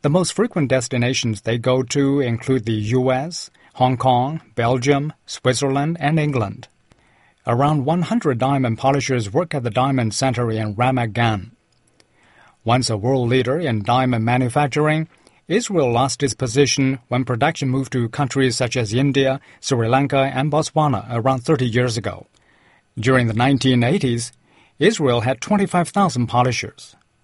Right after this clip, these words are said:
Today, there are around just one thousand.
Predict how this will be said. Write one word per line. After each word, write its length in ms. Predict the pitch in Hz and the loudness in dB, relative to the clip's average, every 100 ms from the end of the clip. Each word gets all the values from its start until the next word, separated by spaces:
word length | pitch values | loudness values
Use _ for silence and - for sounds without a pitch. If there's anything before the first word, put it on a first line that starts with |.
| _ | _
Today, 480 | 117 110 160 120 113 - _ - | -4 2 2 2 0 -6 _ -6
there 260 | 113 131 | -2 2
are 160 | 135 127 | 4 4
around 360 | 127 143 151 139 | 4 2 0 -2
just 280 | 190 165 | -4 -2
one 220 | 127 151 135 | -2 0 2
thousand. 580 | 131 120 107 95 - | 2 2 0 -6 -16